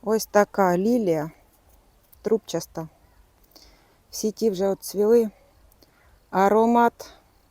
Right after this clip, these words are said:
не можу вам передати.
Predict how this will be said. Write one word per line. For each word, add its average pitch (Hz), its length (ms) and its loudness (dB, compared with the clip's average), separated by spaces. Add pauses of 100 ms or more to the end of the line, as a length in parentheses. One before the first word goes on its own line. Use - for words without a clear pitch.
(1300)
не 196 100 -6
можу 202 300 -4
вам 185 180 -6
передати. 170 560 -10